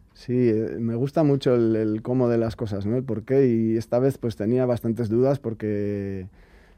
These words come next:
la economía no, no la tenía muy buena. En el verano me costó mucho conseguir unos conciertos pa-,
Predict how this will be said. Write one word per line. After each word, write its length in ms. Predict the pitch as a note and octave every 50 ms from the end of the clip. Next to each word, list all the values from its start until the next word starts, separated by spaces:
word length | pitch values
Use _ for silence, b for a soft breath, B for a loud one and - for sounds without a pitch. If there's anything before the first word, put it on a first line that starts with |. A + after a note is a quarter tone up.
| b -
la 100 | - G2+
economía 520 | G2+ - G#2+ G#2+ G#2 G#2+ A2+ A#2+ B2+ B2+ B2
no, 260 | B2 A#2+ A#2 A#2+ A#2
no 140 | A2+ A#2 A#2
la 100 | A#2 A2+
tenía 220 | G#2 A2+ A#2 A#2
muy 120 | A2+ A2+ A2
buena. 480 | A2+ B2+ C3+ D3 D3 D3 D3+ D3+ D3
En 120 | C3+ B2+ A#2
el 100 | A2 A2
verano 400 | A2 G#2+ A2 A2+ A#2+ B2+ B2+ B2+
me 140 | B2 A#2+ A2
costó 640 | G#2+ G#2 - - A2+ A#2 A#2+ A#2+ A#2+ A#2 A#2 A2+ A2
mucho 400 | A2+ A#2 A#2+ A2+ - C3 B2 A#2
conseguir 400 | A#2 A#2 G#2 A#2+ A2 A#2 A#2 A#2
unos 200 | A#2 A2+ A2 G#2+
conciertos 580 | A2 G#2+ G#2 - A#2 B2 C3+ C3 - C#3 B2
pa-, 640 | - B2 A2+ A2+ A2 A2 A2+ G#2 A2+ G#2+ F2+ -